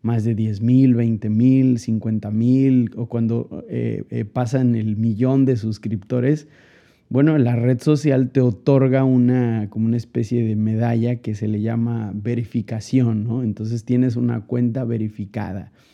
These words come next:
Y, y esto es a causa de la multitud de personas que te siguen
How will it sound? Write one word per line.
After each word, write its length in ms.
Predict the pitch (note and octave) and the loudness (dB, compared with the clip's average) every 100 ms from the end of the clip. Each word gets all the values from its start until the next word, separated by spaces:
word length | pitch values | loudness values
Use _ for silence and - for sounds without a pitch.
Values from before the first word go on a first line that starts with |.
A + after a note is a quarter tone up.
| _ _ | _ _
Y, 240 | A2 A#2 C#3 | -2 0 2
y 180 | C3+ E3 | 4 4
esto 280 | F#3+ - | 4 2
es 260 | D#3+ D#3 - - | 0 0 -6 -10
a 220 | A#2 G#2+ | -10 -6
causa 460 | A#2+ A#2+ A2 C3 A#2+ | -4 -4 -2 -2 0
de 100 | A2 | -2
la 340 | G#2 G#2 G#2+ - _ _ _ _ | -4 -6 -10 -14 _ _ _ _
multitud 720 | A#2+ B2 G#2 C3+ C3 - D#3 G3 | 4 4 4 -2 -6 2 4 4
de 80 | |
personas 840 | G3 C#3 B2+ C#3 A#2+ B2+ D3+ D#3+ - - | 2 0 0 0 2 2 0 -4 -16 -12
que 100 | G#2 | -12
te 220 | - G#2+ | -8 -12
siguen 580 | - C#3+ C3+ A2 G#2 | -2 2 2 0 -4